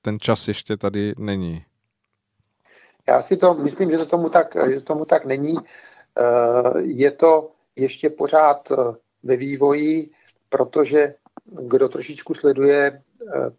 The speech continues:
Speaker 2: ta média, která ovládají, eh, ten mediální prostor v celé Evropské unii, jsou víceméně, eh,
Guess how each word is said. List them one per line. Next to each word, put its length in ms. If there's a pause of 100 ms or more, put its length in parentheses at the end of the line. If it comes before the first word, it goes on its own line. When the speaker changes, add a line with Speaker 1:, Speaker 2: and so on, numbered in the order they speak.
(260)
Speaker 2:
ta 140
média, 580
která 380
ovládají, 720 (440)
eh, 280 (200)
ten 240 (240)
mediální 720
prostor 500
v 80
celé 240
Evropské 440
unii, 380 (480)
jsou 460
víceméně, 840 (560)
eh, 400